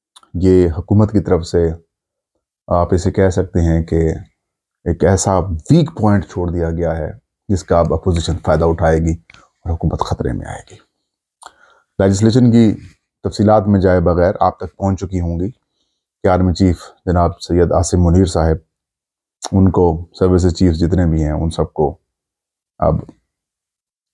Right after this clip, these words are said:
जो मुद्दत है उनकी रिटायरमेंट की या मुलाजमत की, वो तीन साल नहीं होगी बल्कि पाँच साल होगी।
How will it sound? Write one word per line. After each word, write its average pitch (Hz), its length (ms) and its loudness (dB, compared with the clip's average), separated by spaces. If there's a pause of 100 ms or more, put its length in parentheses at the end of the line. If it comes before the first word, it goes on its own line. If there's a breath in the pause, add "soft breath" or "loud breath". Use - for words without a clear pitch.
जो 90 180 0
मुद्दत 101 380 4
है 104 60 0
उनकी 87 320 -6
रिटायरमेंट 85 560 -6
की 80 160 -12 (1700)
या 98 120 4
मुलाजमत 98 540 2
की, 80 140 -4 (920 loud breath)
वो - 60 -2
तीन 156 220 6
साल 95 240 0
नहीं 87 280 -2
होगी 82 200 -2
बल्कि 87 260 -2
पाँच 85 340 -6
साल 76 240 -10
होगी। - 260 -20